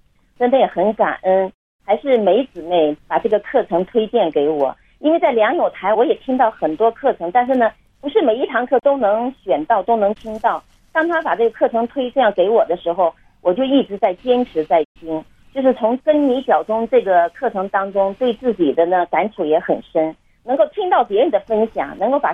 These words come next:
自己的呢也能够分享出去，就很美好。我们能够在教会去推展开来，我们总是说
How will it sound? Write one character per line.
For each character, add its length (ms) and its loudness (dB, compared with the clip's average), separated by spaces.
自 120 -4
己 140 2
的 140 0
呢 160 0
也 100 0
能 140 -4
够 100 2
分 240 -2
享 240 -4
出 100 -6
去， 140 -2
就 140 0
很 180 -2
美 200 -2
好。 240 -6
我 100 0
们 140 -6
能 160 0
够 140 2
在 160 0
教 260 -2
会 160 2
去 160 0
推 240 0
展 280 -2
开 140 -2
来， 220 -2
我 100 2
们 140 2
总 160 0
是 100 0
说 320 0